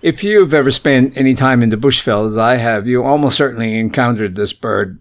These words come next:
whether you realize it or not. It's the only bird I know of that ever comes when you make a psh, psh, psh sound. Hiss like you imagine a snake sounding. Tss, tss,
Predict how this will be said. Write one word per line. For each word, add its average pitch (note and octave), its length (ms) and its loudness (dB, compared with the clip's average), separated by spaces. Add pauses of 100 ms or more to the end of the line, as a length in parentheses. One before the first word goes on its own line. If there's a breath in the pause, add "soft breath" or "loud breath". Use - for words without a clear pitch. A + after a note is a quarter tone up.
whether A#2 300 -6
you A2+ 100 -2
realize A#2+ 420 2
it G#2+ 140 0
or G#2 100 0
not. G#2+ 360 -2 (640 loud breath)
It's B2 240 -2
the C#3 140 -4
only D#3 280 2
bird C3 320 4
I A#2 160 2
know A#2 460 0
of G2 320 -4
that G#2+ 220 -6
ever C#3 540 2
comes A#2+ 440 -2
when A2+ 240 -2
you A2 120 -2
make A2 280 -2
a A2 100 -2
psh, - 360 -2
psh, - 340 -2
psh - 320 0
sound. F2+ 560 -6 (760 soft breath)
Hiss - 360 0
like A#2+ 240 -2
you B2+ 80 2
imagine A#2 400 0
a A2+ 40 0
snake A#2 380 -2
sounding. F2 520 -6
Tss, - 640 -4
tss, - 680 -4